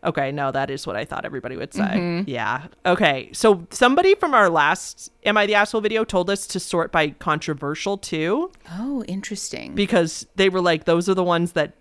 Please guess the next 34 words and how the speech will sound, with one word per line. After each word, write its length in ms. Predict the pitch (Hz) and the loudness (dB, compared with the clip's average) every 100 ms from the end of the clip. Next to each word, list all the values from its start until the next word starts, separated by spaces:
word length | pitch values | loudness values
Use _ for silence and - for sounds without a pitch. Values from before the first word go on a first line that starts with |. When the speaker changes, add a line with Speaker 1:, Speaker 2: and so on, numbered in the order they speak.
| _ - | _ -4
Speaker 1:
don't 360 | 151 139 - - | -2 -2 -6 -4
go 160 | 143 | -2
with 160 | 139 139 | -2 -6
the 60 | 143 | -6
grain." 520 | 139 139 143 151 165 | -6 -6 -6 -4 0
So 60 | |
Speaker 2:
Mm-hmm. 220 | 208 226 170 | 4 4 4
Speaker 1:
I'm 180 | - | 2
gonna 160 | 165 165 | 2 0
see 180 | - 165 | -4 -4
what 220 | 151 - | -4 -6
the 60 | 147 | -8
first, 540 | 143 147 - - - | -6 -6 -8 -14 -14
this 380 | 170 170 170 - | -4 -2 -2 -10
controversial 600 | - 185 175 165 165 170 | -2 -2 -2 -4 -4 -4
comment 340 | 156 160 156 156 | -6 -4 -4 -6
says. 240 | 147 - - - - - | -8 -8 -16 -18 -16 -20
<laughs> 380 | _ - - - | _ -20 -4 4
"Are 100 | 220 | 6
the 120 | 226 | 6
fathers 480 | - 175 208 277 - | 6 6 6 2 0
the 120 | 294 | -2
same?" 380 | - 320 349 392 | 4 6 6 2
<laughs> 400 | - - - - | 0 0 -20 -6
Speaker 2:
What 180 | 320 - | -6 -2
does 140 | - 403 | 2 2
that 140 | 440 | 6
Speaker 1:
"Are 180 | 381 214 | 8 8
they 120 | 247 226 | 8 6
in 60 | |
the 60 | 226 | 6
Speaker 2:
matter? 220 | 196 - | 6 6
Speaker 1:
child's 360 | 247 240 196 - | 6 6 2 -2
life?" 580 | 160 185 392 - - | 2 4 4 0 -14